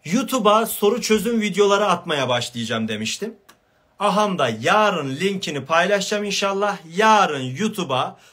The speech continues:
soru çözüm videolarımın ilkini atıyorum. En geç cumartesi sabah girmiş olacak yayına. Şahsi YouTube kanalımda olacak. Ee, bir firmanın değil, İsmail Er Yılmaz YouTube kanalında vatandaşlıkla ilgili olacak.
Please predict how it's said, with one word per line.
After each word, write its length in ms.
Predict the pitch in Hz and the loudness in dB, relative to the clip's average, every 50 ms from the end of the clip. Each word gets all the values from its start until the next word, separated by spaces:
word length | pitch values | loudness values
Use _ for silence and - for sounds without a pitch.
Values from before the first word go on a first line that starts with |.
| _ _ | _ _
soru 340 | - - - 196 208 233 226 | -12 -4 -2 0 0 0 0
çözüm 420 | - 202 185 - 165 160 156 160 | 0 -2 -2 -2 -4 -10 -8 -4
videolarımın 640 | 220 220 170 185 190 170 160 151 143 135 131 139 - | -4 -4 0 0 0 2 2 2 2 0 -4 -8 -4
ilkini 400 | - 220 226 185 - 202 202 226 | 0 0 0 0 0 0 2 2
atıyorum. 460 | 202 175 - - 135 - - 107 117 175 | 2 2 0 -2 -4 -4 -4 -6 -8 -4
En 220 | 208 240 254 240 | -2 -2 -2 0
geç 200 | 226 233 226 226 | 0 -2 -2 -2
cumartesi 500 | - 208 214 220 208 208 - 185 170 - | -2 0 2 2 2 2 -2 -6 -6 -4
sabah 340 | - 190 180 196 226 208 - - _ - - _ _ _ _ | -4 -4 -2 0 -2 -2 -2 -8 _ -20 -20 _ _ _ _
girmiş 400 | - 151 190 202 208 226 - - | -2 -2 0 2 2 2 2 2
olacak 400 | 190 170 147 117 131 127 120 - | 2 2 0 2 0 -2 -2 -2
yayına. 420 | 127 117 113 113 110 120 165 220 - - - _ - | -4 -2 -2 -2 -2 -2 -4 -6 -8 -16 -20 _ -8
Şahsi 440 | - - - 214 214 185 - - 233 | -4 0 2 2 2 2 0 -2 -2
YouTube 280 | 233 226 233 226 185 | -2 -2 -4 -6 -6
kanalımda 500 | - - 196 185 165 156 151 143 135 135 | -4 -2 -2 0 0 0 -2 -2 -2 -2
olacak. 400 | 127 123 123 117 - 220 226 220 _ _ _ _ _ _ _ - | -2 -2 -2 -4 -6 -6 -8 -8 _ _ _ _ _ _ _ -10
Ee, 760 | 127 123 127 127 127 127 123 123 123 123 123 123 123 123 123 117 113 | -4 -2 -2 0 0 0 -2 -2 -4 -4 -6 -6 -6 -8 -10 -10 -8
bir 120 | 117 170 180 | -8 -8 -8
firmanın 560 | - - 180 170 170 175 165 160 160 156 156 | -8 -6 -6 -6 -4 -2 -2 -2 -2 -4 -4
değil, 360 | 170 165 151 175 220 - - - | -2 -2 -4 -4 -6 -12 -16 -12
İsmail 480 | 165 175 175 - 196 196 190 185 190 202 | -10 -10 -8 -6 -2 0 0 2 2 4
Er 120 | 208 202 | 4 4
Yılmaz 340 | 196 190 180 170 160 147 135 | 2 2 0 0 -2 -4 -4
YouTube 240 | 147 139 - 139 127 | -8 -10 -10 -10 -4
kanalında 440 | - 139 131 127 123 120 120 117 | -2 -2 -2 0 -2 -2 -2 -2
vatandaşlıkla 760 | 120 139 147 - 165 160 156 156 151 143 - - - - 135 | 0 -2 -2 0 -2 -2 0 0 0 0 -2 -8 -6 -4 -4
ilgili 220 | 131 127 117 127 117 | -4 -2 -4 -2 -2
olacak. 420 | 113 113 113 - 208 233 233 - | -2 -2 -2 -2 -4 -4 -4 -8